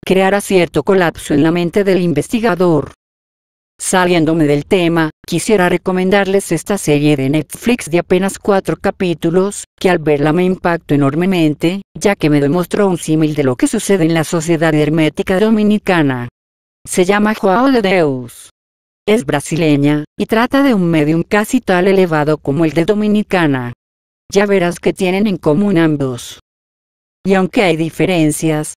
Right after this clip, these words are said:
por ejemplo el líder del culto dominicano ofrece lo sobrenatural de la salvación en el reino de Aries,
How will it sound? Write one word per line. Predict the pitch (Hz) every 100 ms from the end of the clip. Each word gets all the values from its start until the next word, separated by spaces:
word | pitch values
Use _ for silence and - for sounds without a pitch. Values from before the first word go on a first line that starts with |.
| -
por | 165
ejemplo | 202 - 196 185 202
el | 208 185
líder | 214 220 220
del | 208 226
culto | - 151 143 143
dominicano | 131 160 147 - 147 151
ofrece | - 160 156 285
lo | 285
sobrenatural | 214 156 147 147 147 160 160 151 135
de |
la | 147
salvación | - 143 143 151 - 156
en | 156 170
el | 160
reino | 175 196 220
de | 226
Aries, | 175 175 165 160 175 -